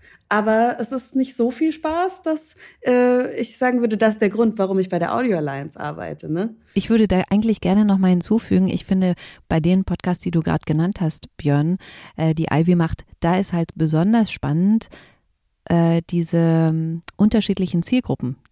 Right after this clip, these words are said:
Speaker 2: die da angesprochen werden. Also dieser Geolino-Podcast, glaube ich, ist so herausfordernd, die Sprache der Kinder oder jungen Menschen, äh, zu treffen. Und, ähm, ich ne-, will jetzt gar nicht, Ivy, für dich sprechen, aber es gibt ja wirklich Kinder, die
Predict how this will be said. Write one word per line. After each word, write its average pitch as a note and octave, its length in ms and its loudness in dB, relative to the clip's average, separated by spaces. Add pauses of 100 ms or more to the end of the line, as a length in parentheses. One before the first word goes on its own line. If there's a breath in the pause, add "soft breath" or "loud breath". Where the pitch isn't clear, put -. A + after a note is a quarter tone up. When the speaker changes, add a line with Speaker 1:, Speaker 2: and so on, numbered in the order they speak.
(140)
Speaker 2:
die D3+ 200 0
da C#3+ 160 0
angesprochen C#3+ 600 -4
werden. B2+ 260 -4
Also D3+ 300 0
dieser D#3 280 0
Geolino-Podcast, F3 1000 2
glaube E3 240 0
ich, - 100 -8
ist - 200 -6 (100)
so A#3+ 500 2 (380 loud breath)
herausfordernd, F3 800 0
die E3+ 80 -4
Sprache F3+ 420 -4
der D#3 340 2 (280)
Kinder G#3+ 460 4
oder - 140 2
jungen F3+ 400 4
Menschen, D#3+ 580 0 (480 loud breath)
äh, E3 240 2
zu - 140 -4
treffen. F#3 580 0
Und, E3 500 0
ähm, D#3 640 -2 (680 soft breath)
ich - 140 -8
ne-, E3+ 220 0
will D3 220 2
jetzt F3 200 2
gar D3 140 0
nicht, D#3+ 260 0
Ivy, D#3+ 240 4
für D#3+ 140 -2
dich F3 140 0
sprechen, D#3 340 -2
aber D3+ 300 0 (100)
es - 160 -6
gibt - 180 -4
ja E3 100 2
wirklich D#3+ 280 -2
Kinder, F3 320 0
die E3 300 -2